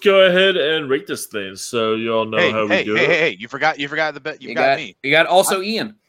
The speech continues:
Speaker 2: Last but not least. All
Speaker 1: What
Speaker 2: right.
Speaker 1: you got?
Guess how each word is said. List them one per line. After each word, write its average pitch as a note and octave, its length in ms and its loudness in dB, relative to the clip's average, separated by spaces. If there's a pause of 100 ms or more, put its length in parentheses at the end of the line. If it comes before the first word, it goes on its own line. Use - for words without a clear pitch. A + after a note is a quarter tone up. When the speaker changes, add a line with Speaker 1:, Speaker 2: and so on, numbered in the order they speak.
(340)
Speaker 2:
Last D#3 220 -2
but E3 80 -12
not D#3 180 -4
least. D3 380 -12 (1080)
All A2 100 -6
Speaker 1:
What A#2+ 80 0
Speaker 2:
right. D3 140 -2
Speaker 1:
you G#2+ 80 -4
got? F2+ 180 4